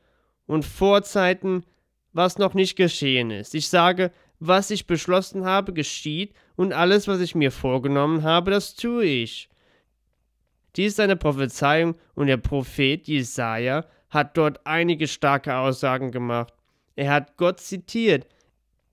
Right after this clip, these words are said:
„Ich bin Gott und sonst keiner. Ich bin Gott, dem nichts gleicht.“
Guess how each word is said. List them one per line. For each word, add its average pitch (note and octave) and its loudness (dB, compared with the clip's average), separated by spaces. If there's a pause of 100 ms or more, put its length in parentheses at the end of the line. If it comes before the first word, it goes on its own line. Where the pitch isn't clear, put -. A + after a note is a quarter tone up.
(340)
„Ich G3+ -6
bin E3+ 0
Gott B2 0 (200)
und C#3 0
sonst E3+ 2
keiner. A2+ -4 (720)
Ich G3+ -2
bin G3+ 4
Gott, E3 4 (240)
dem E3+ 4
nichts - 0
gleicht.“ G#2 -6